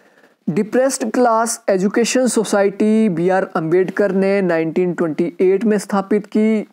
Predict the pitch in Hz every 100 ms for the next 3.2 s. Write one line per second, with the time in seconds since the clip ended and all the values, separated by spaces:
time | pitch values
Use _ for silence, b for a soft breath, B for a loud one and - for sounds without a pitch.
0 | - 160 156 - 185 180 180 180 170 196
1 | 202 202 226 240 B B B 202 220 180
2 | 190 220 185 185 214 226 220 247 220 190
3 | 208 214